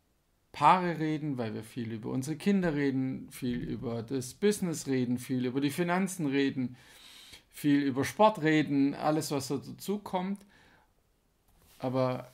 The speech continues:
mir in dem Augenblick momentan zu wenig über uns und unsere Gefühle oder was es mit mir macht. Und das war plötzlich so dieses, man kann viel reden und trotzdem das Gefühl haben, sich verloren zu haben.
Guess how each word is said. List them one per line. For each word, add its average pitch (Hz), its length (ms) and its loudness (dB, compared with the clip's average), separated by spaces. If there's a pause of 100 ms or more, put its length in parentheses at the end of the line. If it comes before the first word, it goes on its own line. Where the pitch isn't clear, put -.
mir 160 480 4
in 196 100 0
dem 180 200 2
Augenblick 170 720 2
momentan 131 1400 -2
zu 135 240 -4
wenig 127 360 0
über 120 280 -6 (480)
uns 110 380 0
und 113 100 -6
unsere 113 360 -6
Gefühle 117 540 2
oder 110 160 -4
was 117 220 -4
es - 140 -12
mit 127 180 -6
mir 117 140 -6
macht. 107 360 -8
Und 131 120 -2
das 196 160 0
war 180 160 4
plötzlich 165 340 -4
so 156 180 2
dieses, 139 360 -2 (500)
man 127 200 2
kann 214 400 2
viel 139 340 2
reden 160 640 0 (1600)
und 139 200 0
trotzdem 165 340 -2
das 151 180 -4
Gefühl 143 420 -2
haben, 139 440 -2
sich - 280 -6
verloren 107 500 -4
zu - 200 -14
haben. - 380 -12